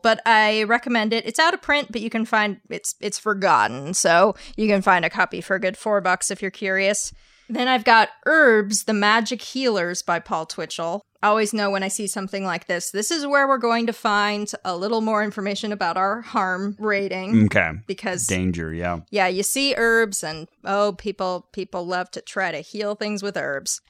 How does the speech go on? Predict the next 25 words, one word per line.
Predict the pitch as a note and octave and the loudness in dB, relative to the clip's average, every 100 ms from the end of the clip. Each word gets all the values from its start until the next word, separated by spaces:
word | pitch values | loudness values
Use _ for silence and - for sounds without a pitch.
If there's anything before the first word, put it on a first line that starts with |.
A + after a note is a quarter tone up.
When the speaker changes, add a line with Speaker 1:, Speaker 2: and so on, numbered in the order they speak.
| _ | _
Speaker 1:
So | - - B3 A#3 G#3 | -12 -4 0 0 0
in | G#3+ A#3 | 0 2
this, | C4 C4 - - | 2 2 0 -4
we | - A3 G#3 | -4 -2 0
learn | G3+ G#3 G3+ F#3+ F3+ F#3 F#3+ _ | 2 2 0 0 -4 -8 -10 _
what | G#3 G3 F#3+ - | -2 0 0 0
some | - A3 | 0 0
of | G3+ E3+ F#3 | 0 -4 -8
the | E3+ E3+ D#3 - | -8 -8 -10 -6
evil | A#3 C4+ C#4+ | -4 -2 -4
foods | A#3+ C#4 C#4+ A3 | -6 -6 -6 -2
are, | D#3 D3+ | -2 -2
the | D3 | -4
call | - - A#3 B3 A#3+ | -8 0 4 4 2
foods | - G3 D#3 D3 C3+ - - - - | -2 -8 -8 -10 -10 -8 -8 -8 -12
that | F#3+ | -10
we | F#3 | -10
should | - | -6
all | G3 F3+ | -6 -4
not | F3 E3 | -4 -6
be | F3+ | -8
eating. | E3+ A3+ - - - | -8 -8 -8 -10 -2
Speaker 2:
Oh, | B2+ G#3 A#3+ B2 | 2 4 2 0
okay. | F#2+ A2+ - D3+ F#3 | -2 0 0 0 -4
Speaker 1:
Yeah. | F#3+ A#3+ F3+ | -6 -4 -4